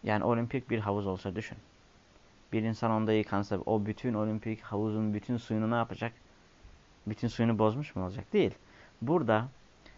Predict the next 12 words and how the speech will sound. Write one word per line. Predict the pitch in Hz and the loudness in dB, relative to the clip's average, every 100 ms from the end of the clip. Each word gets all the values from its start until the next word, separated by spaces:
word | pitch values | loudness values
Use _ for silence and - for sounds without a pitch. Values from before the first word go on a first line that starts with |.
| - - - - | -20 -20 -20 -20
çünkü | - 156 151 - - - | -6 -4 -4 -8 -20 -14
şey | - 139 135 | -2 4 6
vardır | 98 92 90 | 6 4 0
ahi, | 90 95 90 | -2 -2 -2
bir | 127 | 0
insan, | 151 110 - 104 87 - - - | 0 -2 -2 -2 -2 -10 -20 -10
yani | 98 92 95 | -4 -2 0
devamlı | 120 127 110 | 4 4 4
insanlar | 107 104 107 107 98 | 0 -2 -2 0 0
durgun | 101 104 120 | 0 -2 -2
suda | - 98 | -2 0
yıkanırsa | 95 - 101 131 - 90 92 | 0 0 -2 -2 -2 -2 -2